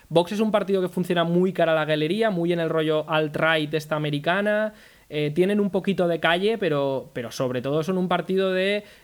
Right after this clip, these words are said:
eh, hacer, mm, un poco hacer owned ahí a la, a la peña, sacar cosas muy provocadoras.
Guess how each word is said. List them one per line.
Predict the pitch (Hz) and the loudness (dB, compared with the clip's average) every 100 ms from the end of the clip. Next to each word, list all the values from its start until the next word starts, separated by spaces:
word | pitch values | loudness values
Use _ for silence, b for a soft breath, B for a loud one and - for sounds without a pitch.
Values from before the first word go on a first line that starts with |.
| B | B
eh, | 151 147 147 170 | -2 0 -2 -4
hacer, | 147 - 160 165 170 170 165 - - | -4 2 2 4 2 0 -2 -6 -16
mm, | 175 165 160 165 | -12 -12 -10 -6
un | 151 | 0
poco | 175 185 190 190 | 2 2 2 0
hacer | 165 175 170 | 0 0 2
owned | 175 170 180 165 151 151 151 | 2 4 4 2 0 -2 -4
ahí | 156 156 160 | -2 0 2
a | 160 | 2
la, | 151 147 143 147 | 2 0 0 -2
a | 156 | 0
la | 147 151 | 0 2
peña, | 185 202 202 | 2 2 0
sacar | 196 151 160 151 | 0 0 0 0
cosas | 156 165 165 | -2 -2 -2
muy | 160 | 0
provocadoras. | 160 160 165 170 196 202 214 | 2 2 2 2 2 0 -2